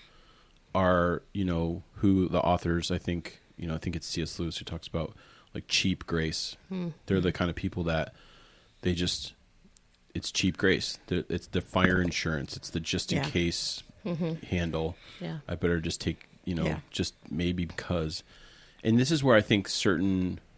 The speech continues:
Speaker 2: things steer us in, steer us wrong. Boy, I'm probably gonna butcher this, but I think it's Pascal who says there's, like, like, um, a pretty easy matrix to decide whether you should accept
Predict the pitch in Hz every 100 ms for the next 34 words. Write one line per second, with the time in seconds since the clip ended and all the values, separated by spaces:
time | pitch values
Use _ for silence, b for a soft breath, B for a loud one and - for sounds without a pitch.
0 | - - - - 95 90 87 - - -
1 | - 95 90 90 - 87 90 - _ -
2 | - - 87 - 80 80 95 101 - -
3 | - _ - - _ - _ _ - -
4 | 90 87 - 92 87 80 - 82 85 -
5 | 80 - B B B B B - - 175
6 | 190 - - 80 - 82 80 80 90 -
7 | 98 90 85 - - - 82 80 85 -
8 | 82 73 71 - - b b b b b
9 | _ - 73 76 - 76 64 65 87 -
10 | 98 - 123 - 98 - 85 82 - 92
11 | - - 82 - 85 82 82 80 82 80
12 | 80 85 82 - 82